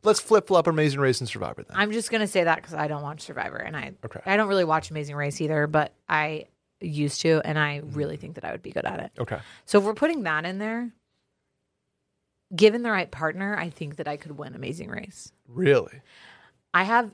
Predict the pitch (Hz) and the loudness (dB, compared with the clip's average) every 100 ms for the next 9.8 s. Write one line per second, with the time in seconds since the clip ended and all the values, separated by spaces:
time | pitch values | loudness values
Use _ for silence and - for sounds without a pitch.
0 | _ _ _ - 190 175 160 156 - 175 | _ _ _ -4 -2 -2 -4 -6 -8 -8
1 | 165 175 156 147 147 - 185 202 - _ | -2 0 2 2 0 -6 -6 -8 -14 _
2 | _ _ _ 170 165 151 _ 170 135 131 | _ _ _ 2 2 0 _ 0 6 6
3 | 120 180 160 - 127 - 170 156 123 123 | 6 -2 -4 -12 -20 4 8 8 6 2
4 | 123 107 117 127 120 117 95 92 95 - | 2 2 4 6 4 0 -6 -8 -10 -14
5 | - _ _ _ - 190 160 - - 202 | -20 _ _ _ 4 6 6 2 -2 -2
6 | 196 220 254 247 214 196 185 156 - 196 | 4 6 6 4 0 -4 -4 -6 -2 6
7 | 175 - 190 185 190 - _ _ _ _ | 6 6 -2 -4 -6 -12 _ _ _ _
8 | _ _ 196 185 170 175 170 160 143 156 | _ _ 2 4 6 6 8 6 4 -4
9 | 151 147 135 - 185 160 156 | -4 -4 -6 -8 -6 -4 -4